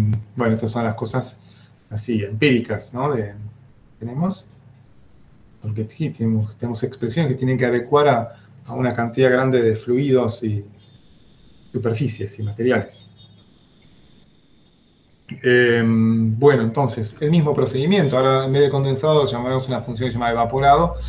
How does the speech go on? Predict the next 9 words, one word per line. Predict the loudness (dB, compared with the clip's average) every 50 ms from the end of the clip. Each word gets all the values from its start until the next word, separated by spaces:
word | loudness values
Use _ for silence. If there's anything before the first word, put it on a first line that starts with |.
| -10 -10 -10 -12 -12 -16 -4 0
Y, | 4 4 4 4 2 -4 -2
eh, | 2 4 4 4 4
será | 0 -2 -2 2 2 4 4 4
la, | 2 2 0 -2
la | -4 -6 -4 -2
temperatura | -2 -2 -2 -4 0 2 2 4 4 2 0 -2 0 2 4 4 4 6 4
de | 2 0
la | -2 -6
superficie | -8 -10 -10 -10 -10 -10 -10 -14 -14 -14 -8 -4 -2 -2 -2 -4